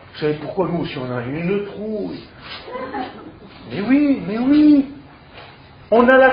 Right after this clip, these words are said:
trouille du troisième temple, nous-mêmes on a la trouille du troisième temple, on ne sait même pas ce que ça veut dire. On se dit : « Mais les nations du monde, mais qu'est-ce qu'elles vont dire ? » C'est tout ce qui nous intéresse.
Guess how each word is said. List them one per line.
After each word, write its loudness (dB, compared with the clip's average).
trouille 6
du -4
troisième 6
temple, 4
nous-mêmes 6
on 0
a 0
la -4
trouille -8
du -12
troisième 0
temple, 2
on 4
ne -8
sait 6
même 6
pas 2
ce -8
que -2
ça 2
veut -2
dire. -4
On 4
se 4
dit : « 6
Mais 4
les 2
nations 4
du 4
monde, 8
mais 2
qu'est-ce 2
qu'elles 4
vont 6
dire ? » 2
C'est -8
tout 0
ce -4
qui 0
nous 2
intéresse. 2